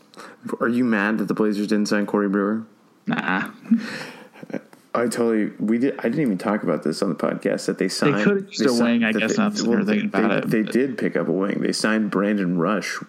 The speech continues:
Speaker 1: to a ten-day contract.
Speaker 2: Hell yeah.
Speaker 1: I don't, I, I mean,
Speaker 2: <laughs>
Speaker 1: who knows? They actually ne-,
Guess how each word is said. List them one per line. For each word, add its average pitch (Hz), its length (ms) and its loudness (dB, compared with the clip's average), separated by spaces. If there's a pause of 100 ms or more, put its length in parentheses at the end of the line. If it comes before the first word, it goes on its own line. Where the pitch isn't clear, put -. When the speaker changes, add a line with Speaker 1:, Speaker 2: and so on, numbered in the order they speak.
(120)
Speaker 1:
to 95 180 0
a 92 60 0
ten-day 92 480 0
contract. - 640 -4 (400)
Speaker 2:
Hell - 320 0
yeah. - 360 0 (440)
Speaker 1:
I 104 80 0
don't, 104 240 0 (120)
I, - 140 -4
I - 80 4
mean, 113 120 0
Speaker 2:
<laughs> - 140 -6
Speaker 1:
who 147 180 0
knows? 139 360 0
They 110 220 -2
actually 151 280 0
ne-, 101 200 0